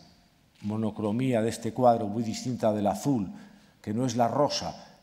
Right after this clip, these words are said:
sino la terrosa. Rosa y terroso no es lo mismo. <laughs> Es decir, eh, decía, y ha sido, también ha sido consignado, eh, este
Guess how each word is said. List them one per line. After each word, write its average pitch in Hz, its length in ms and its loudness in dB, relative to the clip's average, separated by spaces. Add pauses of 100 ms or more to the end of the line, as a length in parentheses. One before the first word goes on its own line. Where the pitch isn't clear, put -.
sino 123 300 0
la 113 200 4
terrosa. 113 680 0 (640)
Rosa 156 420 2
y 135 60 2
terroso 135 480 0
no 135 140 -2
es 107 80 -6
lo 113 100 2
mismo. 113 380 -2 (240)
<laughs> - 760 -16
Es 98 160 -6
decir, 120 320 0 (320)
eh, 113 720 0
decía, 139 720 4 (600)
y 110 120 -2
ha 107 40 2
sido, 127 220 0
también 117 260 0
ha 120 40 -2
sido 123 200 0
consignado, 117 720 0 (420)
eh, 110 420 -2 (500)
este 107 880 -2